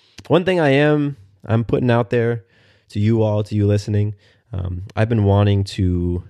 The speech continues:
really get ahead and just, you know, not even get ahead, honestly. I have, I have slipped a few times over the past year and a half and haven't published consistently. And one thing I did when I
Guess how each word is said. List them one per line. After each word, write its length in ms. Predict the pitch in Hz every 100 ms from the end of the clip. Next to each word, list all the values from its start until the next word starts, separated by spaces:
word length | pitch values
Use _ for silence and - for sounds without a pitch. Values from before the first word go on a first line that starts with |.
| - - -
really 1000 | 104 104 123 120 113 107 101 98 95 92 - _ _
get 140 | 101
ahead 560 | 92 92 90 92 92 98 - - _
and 460 | - 85 87 85 85
just, 340 | 92 90 - - _ _ _ -
you 260 | - -
know, 200 | 208 175 - - - _ _ _
not 160 | - 220
even 140 | 110
get 160 | 95 82
ahead, 260 | 85 95 92
honestly. 560 | 104 107 107 107 107 - _ -
I 200 | 156 175
have, 360 | 131 95 98 -
I 140 | 110
have 360 | 127 123 87 - _
slipped 380 | - 104 127 -
a 80 |
few 240 | 104 - 117
times 560 | 107 95 98 113 113
over 200 | 90 92
the 100 | 92
past 280 | 95 98 95
year 180 | 90 92
and 100 | 87
a 40 |
half 340 | 90 90 98 -
and 100 | 85
haven't 300 | 92 95 92
published 360 | 90 87 95
consistently. 680 | - - - 98 101 107 110 - - _ _
And 280 | - 101 101
one 160 | 170 165
thing 180 | 170 147
I 80 | 113
did 220 | 110 113
when 120 |
I 80 | 95